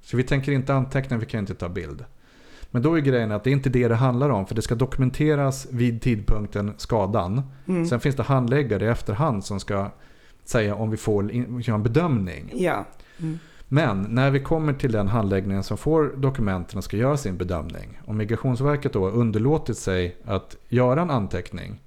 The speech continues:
Speaker 2: Mm.
Speaker 1: så faller bevisbördan på mig.
Speaker 2: Ja.
Speaker 1: Och även om jag försöker bevisa saker då, så finns det inga anteckningar, för Migrationsverket säger att, "Men det fanns ingen skada."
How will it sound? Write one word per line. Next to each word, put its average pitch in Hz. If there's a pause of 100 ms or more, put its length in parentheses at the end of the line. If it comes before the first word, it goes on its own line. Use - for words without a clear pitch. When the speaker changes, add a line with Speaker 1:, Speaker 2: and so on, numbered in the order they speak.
(160)
Speaker 2:
Mm. 165
Speaker 1:
så -
faller 113
bevisbördan 110
på -
mig. 127 (880)
Speaker 2:
Ja. 170 (420)
Speaker 1:
Och 127
även 123
om 147
jag 117
försöker 107
bevisa 123
saker 95
då, 92
så -
finns 131
det 135
inga 123
anteckningar, 120
för -
Migrationsverket 120
säger 95
att, -
"Men 95
det 92
fanns 165
ingen 90
skada." 87